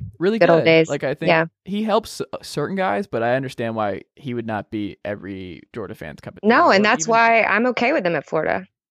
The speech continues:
Speaker 2: Totally okay with that. <laughs>
Speaker 1: Uh, Southern Miss at Auburn is not something I would, uh, encourage anyone to watch,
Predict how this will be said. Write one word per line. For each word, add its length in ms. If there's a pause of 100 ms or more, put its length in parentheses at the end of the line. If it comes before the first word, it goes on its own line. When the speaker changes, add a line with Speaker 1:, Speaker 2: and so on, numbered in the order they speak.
(140)
Speaker 2:
Totally 380
okay 240
with 120
that. 200 (680)
<laughs> 360 (1040)
Speaker 1:
Uh, 200
Southern 300
Miss 220
at 120
Auburn 420
is 140
not 200
something 280
I 120
would, 180
uh, 240
encourage 400
anyone 200
to 40
watch, 420